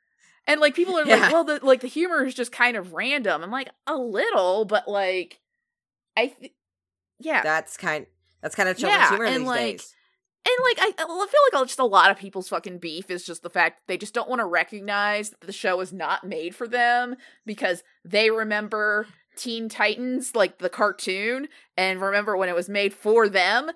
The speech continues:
Speaker 1: So they need to, like, they wanna, like, think that that show should need, just be permanently for them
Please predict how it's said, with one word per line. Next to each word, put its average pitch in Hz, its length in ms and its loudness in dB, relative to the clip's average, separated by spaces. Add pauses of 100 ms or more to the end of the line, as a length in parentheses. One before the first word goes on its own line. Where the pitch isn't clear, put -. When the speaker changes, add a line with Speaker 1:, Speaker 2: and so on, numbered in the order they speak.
(120)
Speaker 1:
So - 140 -4
they 220 160 6
need 254 180 0
to, 220 80 0
like, 208 240 4
they 233 140 4
wanna, 247 340 4
like, 196 200 2
think 214 240 -2
that - 140 -6
that 240 180 0
show 269 260 2
should 233 180 -4
need, 208 240 -12
just 220 220 -6
be 185 100 -12
permanently 240 600 -4
for 226 320 0
them 196 400 2